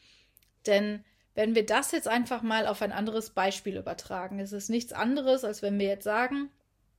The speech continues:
„Ich würde gerne in den Urlaub fahren.“ Und ja, was machen wir dann als allererstes, wenn wir in den Urlaub fahren wollen? Genau, wir rennen in eine Buchhandlung und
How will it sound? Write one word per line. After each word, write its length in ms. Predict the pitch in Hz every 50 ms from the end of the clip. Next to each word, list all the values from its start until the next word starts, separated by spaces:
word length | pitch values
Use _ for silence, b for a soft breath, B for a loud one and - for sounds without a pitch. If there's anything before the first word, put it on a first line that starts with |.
| _ _ _ _ _ _ _ _ _ _ _ B B B B B B B B
„Ich 200 | B 330 330 -
würde 180 | 294 277 269
gerne 300 | 233 - 220 214 208 202
in 160 | 202 202 196 196
den 100 | 196 190
Urlaub 280 | 180 170 165 165 -
fahren.“ 340 | - - 165 151 143 165 170 _ _ _ _ _ _ _ _ -
Und 380 | 233 220 214 214 214 - - - b b b b b b b b b b b _ _ _ _ _ _ _ _ -
ja, 360 | 262 226 185 160 165 - - _ -
was 180 | 196 190 -
machen 260 | 214 220 240 277 285
wir 80 | 294 302
dann 180 | 302 320 339 381 415 - - _ _ -
als 200 | - 226 226 - -
allererstes, 880 | - 247 254 233 - - 247 269 - - - 349 359 339 - - - _ _ _ _ _
wenn 200 | 233 233 233 226
wir 80 | 226
in 60 | 214 220
den 140 | 226 214
Urlaub 280 | 214 226 240 233 240 240
fahren 300 | - 262 254 254 254 240
wollen? 400 | 247 247 254 262 262 269 262 254
Genau, 380 | - 208 202 175 185 180 165 208
wir 140 | 208 208
rennen 180 | 214 208 202 202
in 100 | 202 214
eine 200 | 208 190 202 202
Buchhandlung 800 | 190 185 247 262 - - 320 311 320 311 - - 320 339 359 381 415 415 -
und 400 | 240 240 233 233 233 240 -